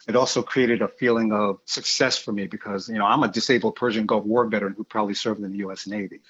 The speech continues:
Loyalty, perseverance, and staying true to the cause are ingrained in me because it leads to the greater good. So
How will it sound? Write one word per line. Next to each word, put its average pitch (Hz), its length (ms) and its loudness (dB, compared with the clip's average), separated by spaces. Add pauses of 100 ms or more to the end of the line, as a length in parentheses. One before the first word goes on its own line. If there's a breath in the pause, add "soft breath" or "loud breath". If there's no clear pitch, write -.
(160 soft breath)
Loyalty, 180 680 4
perseverance, 147 920 -2
and 107 80 -8
staying 131 320 -4
true 147 220 -4
to 135 120 -8
the 107 120 -6
cause 123 420 0
are 101 100 -4
ingrained 110 560 0
in 95 160 -6
me 90 200 -12 (360 loud breath)
because 120 260 -2
it 120 60 2
leads 117 280 2
to - 100 -6
the 104 100 -2
greater 104 300 2
good. 92 320 -2
So 95 340 -4